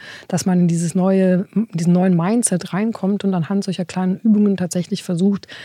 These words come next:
die Welt und den Alltag um sich herum, ähm, ja, neu zu gestalten.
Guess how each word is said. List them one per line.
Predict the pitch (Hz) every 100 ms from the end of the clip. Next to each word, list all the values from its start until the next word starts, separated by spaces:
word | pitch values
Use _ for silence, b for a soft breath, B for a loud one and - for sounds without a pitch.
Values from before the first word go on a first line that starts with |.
| B
die | 190
Welt | 202 214 - -
und | - 190 - -
den | 175
Alltag | 202 - 190
um | 202 175
sich | 170 165 -
herum, | 160 170 175 156 B B B B
ähm, | 180 175 190 - _
ja, | 202 170
neu | 165 175
zu | -
gestalten. | 185 - 180 160 160 165